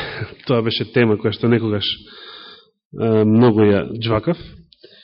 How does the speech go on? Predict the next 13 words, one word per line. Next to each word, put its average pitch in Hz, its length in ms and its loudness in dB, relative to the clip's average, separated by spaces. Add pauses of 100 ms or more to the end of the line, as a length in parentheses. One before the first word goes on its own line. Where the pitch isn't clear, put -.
(2500)
Ми 143 100 4
се 143 120 0
допаѓа 202 320 6
неговиот 170 400 6
одговор 139 400 4 (180)
кој 135 160 4
што - 160 -2
вели 151 320 6 (2000)
верата, 147 720 2 (1500)
значи 127 240 -8
верата 113 320 -4
во 131 80 0
Евангелието, 123 640 -2